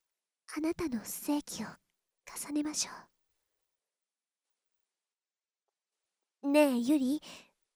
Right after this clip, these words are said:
私のこと好き？<laughs>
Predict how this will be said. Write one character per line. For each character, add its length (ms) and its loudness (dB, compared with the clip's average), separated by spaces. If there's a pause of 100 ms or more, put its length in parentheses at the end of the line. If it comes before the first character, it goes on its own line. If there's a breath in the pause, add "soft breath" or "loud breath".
(760)
私 460 2
の 140 8
こ 120 6
と 120 0
好 180 -6 (960)
き？ 220 -2
<laughs> 60 -18